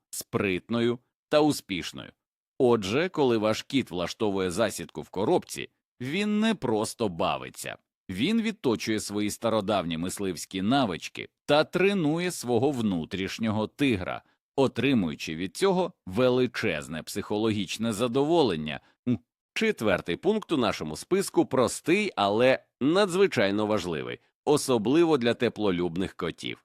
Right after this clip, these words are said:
І причина цьому — не елементарне тепло. Картон — чудовий теплоізолятор. Коти — справжні поціновувачі комфортної температури.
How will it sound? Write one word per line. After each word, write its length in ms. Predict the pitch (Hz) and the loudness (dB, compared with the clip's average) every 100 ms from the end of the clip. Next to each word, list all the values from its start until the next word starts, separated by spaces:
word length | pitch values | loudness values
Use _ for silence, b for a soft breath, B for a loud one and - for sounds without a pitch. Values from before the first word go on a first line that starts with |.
| _ | _
І 180 | 139 110 | 2 2
причина 680 | - 90 76 - 175 185 175 | 0 -2 -2 2 2 2 0
цьому — 460 | - 156 165 175 - _ _ _ | 2 4 4 2 -2 _ _ _
не 520 | 113 113 107 104 95 - | 0 2 2 2 0 0
елементарне 1200 | 123 120 120 117 113 104 90 98 90 90 98 92 | 2 4 4 4 2 0 0 2 2 2 -2 -2
тепло. 540 | 101 87 87 78 - _ _ _ | -4 -6 -6 -6 -6 _ _ _
Картон — 540 | - 131 - - 233 - | 2 4 4 4 2 2
чудовий 440 | - 127 101 117 107 | -2 0 2 4 2
теплоізолятор. 840 | 110 98 92 80 80 64 - - _ _ | 0 -2 -2 -2 -2 -4 -6 -12 _ _
Коти — 440 | - 90 101 110 123 _ _ | -4 -4 0 -2 -2 _ _
справжні 580 | - - 101 151 175 196 | -12 -2 4 4 4 2
поціновувачі 880 | 214 - 220 143 139 175 185 - 170 | 2 0 2 4 4 4 2 0 -2
комфортної 720 | - 104 - 85 - 90 87 | 0 -2 0 -4 -4 -4 -4
температури. 840 | 87 95 95 95 92 87 73 62 | -2 -2 -2 -2 -4 -4 -6 -6